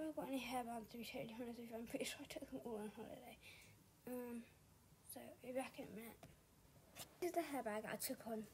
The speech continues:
holiday with me. So, if anything, I think it's gonna be in here. I need to get, like, two matching colours though. Sorry about the wait, guys. Just actually trying to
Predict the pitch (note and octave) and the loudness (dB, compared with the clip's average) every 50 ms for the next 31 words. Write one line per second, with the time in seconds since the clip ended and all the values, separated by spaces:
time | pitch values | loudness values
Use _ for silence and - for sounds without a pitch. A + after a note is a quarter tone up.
0 | - - - A#3+ A3+ G#3 G3+ G3 G3 G3 G3+ G3 - F#3+ F#3+ A#3+ D4 - - - | -4 2 6 8 8 10 12 12 12 12 12 8 -2 0 2 2 2 2 -2 -10
1 | - - - - - - - - - B3 A#3 - - - - - - - - C4 | -14 -14 -14 -16 -16 -10 -4 0 2 4 4 2 2 -2 -10 -20 -4 0 0 0
2 | - - - - - - - - - - E4+ E4 D#4 C#4 A3+ G#3 - - - - | 0 -2 -8 -10 -12 -16 -16 -14 -6 0 4 6 6 6 6 4 0 -2 -2 0
3 | F#3 G#3 A#3 - - - - - - A#3+ G3+ - - A#3 A3 A3 G#3 - - A3 | 2 2 2 6 10 8 8 10 6 -4 -2 -2 0 0 0 0 0 0 0 2
4 | G#3+ G#3 G3+ G3 F#3+ G3 F#3+ - F#3 G3+ A#3 C4+ D4+ - - - - - - - | 2 2 0 -2 -2 -4 -4 -4 -4 -2 -2 -2 -2 -4 -8 -14 -16 -18 -20 -20
5 | - - - - - - - - - - - - - - - - - - A3 A3 | -20 -20 -20 -18 -18 -18 -18 -18 -18 -18 -18 -18 -18 -12 -10 -8 -2 0 2 2
6 | G#3+ G#3+ - - A#3 A#3 - - - - G#3+ G#3+ G#3+ - - G#3+ G#3+ G3+ - G#3 | 2 2 -2 -4 -4 -2 -2 -2 0 0 2 2 2 0 0 -2 -2 -2 -2 -2
7 | G#3 G#3+ G3+ - - - - G#3+ - - - - - - - - - - - - | -2 -4 -4 -6 -8 -8 -8 -8 -10 -10 -12 -14 -16 -16 -16 -16 -18 -18 -18 -18
8 | - - - - - - - - - - - - - - - - - - - - | -18 -18 -18 -18 -18 -18 -18 -8 -6 -6 -6 -6 -8 -18 -18 -18 -18 -18 -20 -20
9 | - - - - - - - - - - - - - - - - - - - - | -20 -20 -20 -20 -20 -20 -20 -16 -8 -4 -2 -2 -2 -2 -4 -4 -4 -6 -12 -14
10 | - - - - - - - - - - - - - - - - - - - - | -16 -16 -18 -18 -18 -18 -18 -18 -18 -18 -16 -16 -16 -16 -14 -12 -10 -8 -4 -4
11 | - - F#3 F#3+ F#3 - - - - - - A3 A3 A3 A3 - - - - C4 | -4 -2 -2 -4 -4 -6 -8 -14 -12 -8 -6 -4 -2 -2 -4 -4 -6 -8 -6 -4
12 | C4+ C#4 C#4+ C#4+ - - - - - - - - - - - - - - - - | -4 -4 -4 -6 -10 -16 -20 -20 -20 -20 -20 -20 -20 -20 -20 -20 -20 -2 0 0
13 | - - - - - - - - - - - - G#3+ A3 - - - - - - | 0 0 -2 -18 -18 -18 -20 -20 -20 -18 -14 -12 -10 -10 -6 -4 -4 -2 -2 0
14 | A3 G#3+ - A3 G#3+ G#3+ G#3 | -2 0 4 4 4 4 2